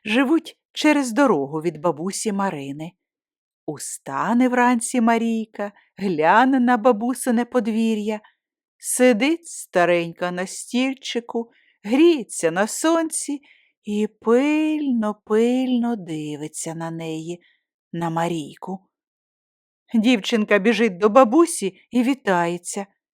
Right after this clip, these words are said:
«Доброго дня, бабусю!» «Доброго здоров'я, Марійко!» радісно відповідає бабуся. «Посидь біля мене, дитино».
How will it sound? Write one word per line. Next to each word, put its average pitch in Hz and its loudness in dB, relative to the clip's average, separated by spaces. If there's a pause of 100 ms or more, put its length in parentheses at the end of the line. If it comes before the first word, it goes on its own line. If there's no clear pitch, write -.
(320)
«Доброго 330 8
дня, 330 10
бабусю!» 233 6 (760)
«Доброго 233 4
здоров'я, 214 8 (380)
Марійко!» 208 4 (500)
радісно 147 -12
відповідає 156 -8
бабуся. 170 -8 (640)
«Посидь 226 0
біля 208 4
мене, 180 0 (400)
дитино». 175 -6